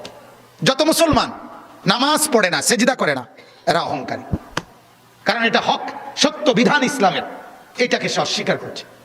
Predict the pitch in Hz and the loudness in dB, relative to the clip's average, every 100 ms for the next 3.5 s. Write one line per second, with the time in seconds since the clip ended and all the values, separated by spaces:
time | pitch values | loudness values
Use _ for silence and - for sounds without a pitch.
0 | - 220 285 185 208 - - - - - | 0 2 2 2 0 -4 -10 -14 -16 -20
1 | - - - - - 214 262 233 214 160 | -20 -20 -20 -20 -4 0 2 2 0 -2
2 | 117 - - - 165 311 330 254 247 185 | -6 -12 -18 -2 0 0 0 0 2 2
3 | 214 262 208 160 143 | 2 2 0 0 -4